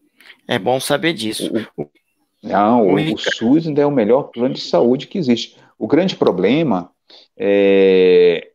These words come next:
Speaker 2: é que, assim, é que você tem uma quantidade de, muito grande de pessoas que procuram o sus, né? Então, você tem uma quantidade muito grande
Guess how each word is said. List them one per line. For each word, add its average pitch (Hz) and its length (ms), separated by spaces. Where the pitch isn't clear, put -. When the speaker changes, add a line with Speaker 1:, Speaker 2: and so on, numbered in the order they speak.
Speaker 2:
é 87 60
que, - 140
assim, 113 300
é 95 40
que 110 120
você 117 300
tem 131 380
uma 107 240
quantidade 107 840
de, 92 160
muito 110 380
grande 135 460
de - 80
pessoas 95 720
que - 160
procuram 98 400
o 95 60
sus, - 640
né? 202 300
Então, 107 180
você 110 140
tem 123 140
uma 120 120
quantidade 101 520
muito 139 460
grande 127 720